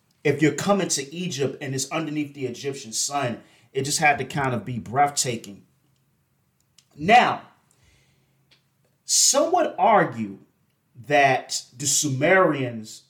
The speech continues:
actually predate Egypt. So the, the Sumerians would have been in the Tigris, the Tigris Euphrates Valley, um, and we're talking about five thousand B C E all the way through about,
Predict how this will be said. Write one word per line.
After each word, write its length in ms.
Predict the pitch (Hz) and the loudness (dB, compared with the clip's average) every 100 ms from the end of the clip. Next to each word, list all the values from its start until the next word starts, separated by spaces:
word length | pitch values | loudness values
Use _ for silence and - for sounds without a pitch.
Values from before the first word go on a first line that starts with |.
| _ | _
actually 520 | 143 147 143 - 135 | -2 -2 -4 -10 -12
predate 560 | 117 - 156 139 131 123 | -16 -8 -6 -4 -4 -6
Egypt. 460 | 160 151 104 98 - | -8 -8 -10 -16 -14
So 260 | - 143 | -8 -6
the, 120 | 135 131 - | -6 -8 -12
the 80 | 131 | -12
Sumerians 1040 | - 131 135 214 240 170 151 135 135 - _ _ _ _ - | -10 -8 -2 2 2 0 -4 -6 -10 -14 _ _ _ _ -4
would 180 | 151 | 0
have 180 | 147 - | 0 -2
been 460 | 147 147 139 135 135 | 0 0 0 -2 -4
in 240 | 139 127 | -6 -6
the 100 | 120 | -4
Tigris, 520 | 123 160 156 151 143 | -4 -2 0 -2 -6
the 400 | 127 135 135 - | -14 -18 -18 -20
Tigris 440 | 113 165 165 156 131 | -12 -4 -4 -4 -8
Euphrates 500 | 135 139 139 131 113 | -10 -4 -2 -2 -4
Valley, 580 | 101 151 156 117 110 123 _ _ _ _ _ _ | 2 4 4 2 -4 -12 _ _ _ _ _ _
um, 420 | 135 135 135 127 127 | -6 -4 -4 -6 -8
and 120 | 143 | -10
we're 80 | 156 | -6
talking 280 | 196 170 156 | -2 -2 0
about 280 | 135 - | -4 -4
five 300 | 170 170 165 | 0 2 2
thousand 400 | 165 151 143 135 | 2 2 2 0
B 180 | 123 131 | -2 -4
C 320 | 127 123 113 - | -4 -8 -10 -8
E 460 | 185 185 180 175 _ _ _ _ - | -6 -4 -6 -10 _ _ _ _ -2
all 240 | 143 170 | 2 2
the 80 | 165 | 0
way 180 | 156 156 | -4 -4
through 340 | - 139 143 | -8 -8 -6
about, 720 | 123 131 131 131 131 127 117 | -6 -2 0 2 0 -2 -6